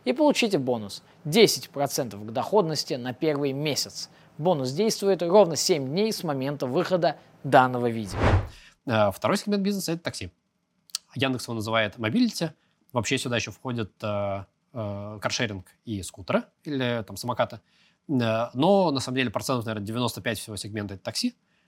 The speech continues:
Speaker 2: Поэтому про самокаты и каршеринг мы говорить особо не будем. Будем говорить про большой бизнес.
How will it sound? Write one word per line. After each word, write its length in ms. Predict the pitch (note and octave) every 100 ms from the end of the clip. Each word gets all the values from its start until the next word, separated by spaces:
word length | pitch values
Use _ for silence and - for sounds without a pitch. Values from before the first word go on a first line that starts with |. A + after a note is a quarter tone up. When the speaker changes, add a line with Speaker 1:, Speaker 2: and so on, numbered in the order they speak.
| _
Speaker 2:
Поэтому 540 | B2 D3+ C3+ B2+ A#2+
про 480 | G2+ A#2+ A#2 A2+ A#2+
самокаты 460 | A#2 A2+ G#2+ A2+ G#2+
и 20 |
каршеринг 420 | A2 - G#2+ G2+ -
мы 520 | G#2 G#2 G2+ G2 G#2 D3+
говорить 280 | B2 A2 -
особо 160 | A2
не 80 | C#3
будем. 300 | A#3 F3+ C3+ _ _ _ _
Будем 240 | C3 E3+ A#2+
говорить 240 | B2+ C3+
про 140 | C3+
большой 260 | C#3 A#2+ G2
бизнес. 300 | E2+ D#2